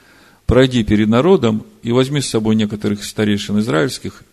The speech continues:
и жезл твой, которым ты ударил по воде. Возьми в руку твою и пойди. Вот я стану перед тобой там на скале в Хариве, и ты ударишь в скалу, и пойдет из нее вода, и будет пить народ». И сделал так Моше в глазах старейшин израильских.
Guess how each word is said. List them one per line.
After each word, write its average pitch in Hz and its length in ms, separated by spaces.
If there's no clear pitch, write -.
и 139 80
жезл 110 340
твой, 90 280
которым 101 460
ты 104 140
ударил 98 420
по 98 140
воде. 87 340
Возьми 131 300
в 120 100
руку 165 220
твою 104 280
и 104 40
пойди. 95 500
Вот 113 220
я 110 80
стану 151 360
перед 101 260
тобой 101 260
там 95 240
на 98 80
скале 98 380
в - 40
Хариве, 92 460
и 135 120
ты 196 140
ударишь 135 480
в - 80
скалу, 98 340
и 101 60
пойдет 135 380
из 107 140
нее 107 160
вода, 110 340
и 95 40
будет 110 480
пить 98 240
народ». 92 380
И 160 80
сделал 139 340
так 104 220
Моше 104 340
в 95 60
глазах 98 340
старейшин 90 540
израильских. 87 640